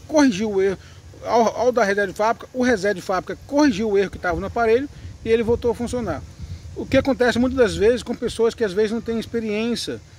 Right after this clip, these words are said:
Então você que tem um aparelho alternativo em casa, você tem que ter sim uma, uma pequenininha experiência, né, pra que você possa tá fazendo serviço. Por isso que é o Edson Trabac e entre outros inúmeros de YouTube aqui no, no, no, na plataforma do YouTube, traz conteúdo referente a esses assuntos pra você,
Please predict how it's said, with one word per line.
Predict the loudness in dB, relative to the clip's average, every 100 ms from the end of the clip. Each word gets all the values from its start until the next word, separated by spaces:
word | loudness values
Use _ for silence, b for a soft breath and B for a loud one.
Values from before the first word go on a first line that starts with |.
| B B B -4
Então | 2 2
você | 2 -2
que | -2
tem | -2
um |
aparelho | -2 -2 -4
alternativo | -4 -4 -6 -6
em |
casa, | -2 -2
você | -2 -4
tem | -4 -4 -4
que | -4
ter | -6
sim | -4 -2 -2
uma, | -2 -6 B B B
uma | -6
pequenininha | -4 0 4 4 4 2
experiência, | 0 -4 -2 0 -2 -2 -6 -8 -20 -20 _ -8
né, | -4
pra | -4
que | -4
você | -2 -2
possa | -2 -4 -4
tá | -2
fazendo | -2 -2 -2
serviço. | -4 -4 -4 -8 -10 -18 B B -2
Por | 0
isso | 0
que | 2 4
é |
o | 4
Edson | 2 0
Trabac | -4 -2 -2 -4 -10 -18 B -10
e | -2 -2
entre | 0 4
outros | 6 6 2 -6
inúmeros | -4 -2 0 0 -4
de | -6
YouTube | -10 -10 -10 -10
aqui | -8
no, | -10
no, | -8 -6 -4
no, | -4 -4
na | -4 -6
plataforma | -8 -8 -4 -2
do | -4
YouTube, | -4 -4 -6 B B B 0
traz | 2 2
conteúdo | -2 0 0 0
referente | 0 2 0 -2 0
a |
esses | 0 0
assuntos | -2 -4 -4
pra | -4
você, | -2 -2 -2